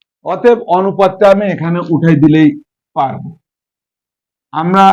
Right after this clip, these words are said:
এখানে লিখে নেব খ হতে প্রাপ্ত বৃত্তের ক্ষেত্রফল। এই যে বৃত্তের পরিধি এনেছি, এখানে বৃত্তের ক্ষেত্রফলটা আমরা লিখি, বৃত্তের ক্ষেত্রফল,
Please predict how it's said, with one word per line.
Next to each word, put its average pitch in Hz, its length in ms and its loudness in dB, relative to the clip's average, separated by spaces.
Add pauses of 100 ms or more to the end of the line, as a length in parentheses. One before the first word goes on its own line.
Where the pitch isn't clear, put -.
(160)
এখানে 196 260 0 (100)
লিখে 214 300 2
নেব 139 140 0 (200)
খ - 20 -14 (240)
হতে 208 200 2 (100)
প্রাপ্ত 208 240 0 (140)
বৃত্তের 220 400 -2
ক্ষেত্রফল। 170 520 2 (460)
এই 165 160 -8
যে 202 60 6 (120)
বৃত্তের 196 360 0 (100)
পরিধি 190 400 2 (140)
এনেছি, 185 420 0 (1300)
এখানে 180 340 0 (120)
বৃত্তের 196 420 2 (640)
ক্ষেত্রফলটা 196 680 2
আমরা 160 220 0
লিখি, 127 180 -4 (120)
বৃত্তের 196 480 2 (640)
ক্ষেত্রফল, 131 580 -4